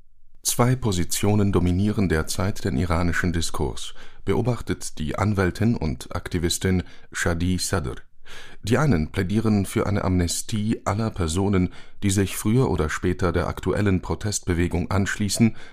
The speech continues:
und zum Sturz der Islamischen Republik beitragen. Es soll eine Art Anreiz sein,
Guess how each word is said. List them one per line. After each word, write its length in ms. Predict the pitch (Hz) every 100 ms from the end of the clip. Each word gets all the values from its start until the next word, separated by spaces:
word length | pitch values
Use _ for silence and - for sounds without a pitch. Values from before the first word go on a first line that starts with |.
| - -
und 280 | 92 -
zum 180 | - 92
Sturz 440 | - 101 95 - -
der 180 | 90
Islamischen 640 | - 85 90 85 85 90 82
Republik 600 | - 92 98 95 - -
beitragen. 600 | 76 - 90 55 - - - - - - - - - - - -
Es 160 | 107
soll 160 | 151 147
eine 200 | 131 -
Art 360 | 107 - -
Anreiz 520 | 120 139 82 - - -
sein, 280 | 85 82